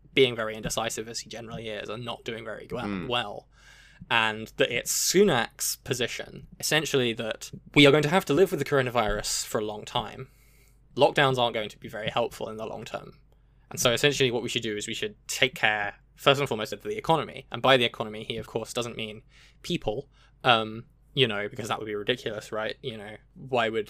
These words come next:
Speaker 1: the people of the country matter at all to the
Speaker 2: Mm.
Speaker 1: economy? No, he means businesses and growth rates.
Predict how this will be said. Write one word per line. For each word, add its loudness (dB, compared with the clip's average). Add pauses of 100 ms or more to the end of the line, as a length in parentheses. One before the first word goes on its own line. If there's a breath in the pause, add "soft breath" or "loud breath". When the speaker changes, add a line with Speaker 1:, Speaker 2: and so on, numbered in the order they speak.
Speaker 1:
the -12
people -2
of -16
the -10
country -8
matter -10
at -10
all -4
to -16
the -8
Speaker 2:
Mm. -4
Speaker 1:
economy? -6
No, 0
he 2
means -6
businesses -2
and -12
growth 2
rates. -14